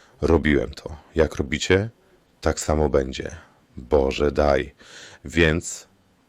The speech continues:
zaczynacie poruszać się wzdłuż tej linii, poruszać, poruszać, poruszać, poruszać, poruszać, poruszać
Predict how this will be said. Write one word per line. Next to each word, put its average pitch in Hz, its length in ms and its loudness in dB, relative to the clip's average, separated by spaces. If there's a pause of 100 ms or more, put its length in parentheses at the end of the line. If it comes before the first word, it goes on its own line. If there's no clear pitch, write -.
zaczynacie 78 560 0
poruszać 78 440 0
się 73 220 0
wzdłuż 73 400 -2
tej 82 180 2
linii, 71 320 -4
poruszać, 76 580 -2
poruszać, 73 480 -2
poruszać, 76 520 0
poruszać, 76 500 -2
poruszać, 73 560 -2
poruszać 76 560 -2